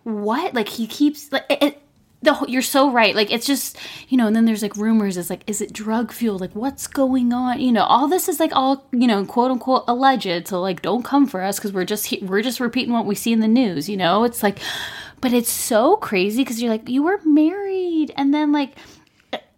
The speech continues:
you know, it's like this Dirty John kind of thing, like, these situations where you're like, "Who is this person I married?" Like, I think, uh, like, I know it's not at that level, like, but who knows? Maybe he has murdered someone at some point.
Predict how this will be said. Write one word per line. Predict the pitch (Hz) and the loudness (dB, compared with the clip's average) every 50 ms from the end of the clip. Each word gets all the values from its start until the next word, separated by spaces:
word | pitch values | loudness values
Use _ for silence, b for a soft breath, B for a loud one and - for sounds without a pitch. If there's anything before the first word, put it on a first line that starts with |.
| _ _ _ _ - - _ _ _ - | _ _ _ _ -20 -20 _ _ _ 4
you | 302 311 | 6 6
know, | 277 220 202 226 | 6 4 2 0
it's | 247 240 | 0 0
like | 262 254 233 | -2 -2 -2
this | 294 277 - | -4 -4 -4
Dirty | - - 277 285 320 330 320 294 | -2 0 2 4 4 4 4 2
John | 202 160 - 190 185 208 262 330 330 294 | 2 2 2 2 4 4 4 2 2 0
kind | 233 247 233 220 | 0 -2 0 0
of | 214 202 | -2 -2
thing, | - 214 196 196 | -4 -4 -4 -4
like, | 202 190 - | -4 -4 -4
these | 233 220 220 | -4 -4 -4
situations | - 254 226 - 247 254 240 262 240 214 | -6 -6 -6 -6 -6 -6 -4 -4 -4 -2
where | 214 226 | 0 0
you're | 226 226 220 | 0 2 2
like, | 214 214 208 | 0 -2 -2
"Who | - - 277 285 | -2 0 0 2
is | 330 359 - | 2 2 0
this | 381 381 320 | -2 -2 -2
person | - - 302 277 277 269 - 311 294 | -4 -2 -2 -2 -2 -2 -2 -2 0
I | 285 277 277 | 2 2 2
married?" | 262 240 220 220 247 277 285 269 254 240 226 208 196 208 | 2 2 0 0 -2 -2 -2 -2 0 0 0 0 2 0
Like, | 208 202 B B B B B | 0 0 B B B B B
I | - 247 | 0 2
think, | 240 - 320 285 - | 2 2 2 2 2
uh, | 311 - | 2 2
like, | 254 247 233 - _ _ _ _ _ _ - | 2 -2 -2 -4 _ _ _ _ _ _ 0
I | 254 | 2
know | 254 254 254 254 | 2 2 2 0
it's | 240 247 | 0 0
not | 247 233 226 214 | 0 0 0 0
at | 190 190 | 0 0
that | 214 196 190 - 180 | 2 2 2 2 2
level, | 185 180 180 185 202 214 | 2 2 2 2 2 0
like, | 220 208 185 - - | 0 0 -2 -2 -4
but | - - | -4 -2
who | - 247 240 | 0 0 2
knows? | 226 208 175 135 165 160 | 2 2 0 -2 -4 -4
Maybe | 220 202 196 214 | -4 -2 -2 -2
he | 202 - 190 | -2 -2 -2
has | 156 135 143 160 156 156 | 0 0 0 0 -2 -4
murdered | 156 156 113 143 135 - - | -8 -8 -6 -6 -6 -8 -8
someone | - - - - 151 151 | -8 -8 -6 -6 -6 -6
at | - - | -6 -8
some | - - - 139 139 | -8 -6 -6 -6 -6
point. | - - - - - | -8 -10 -10 -12 -12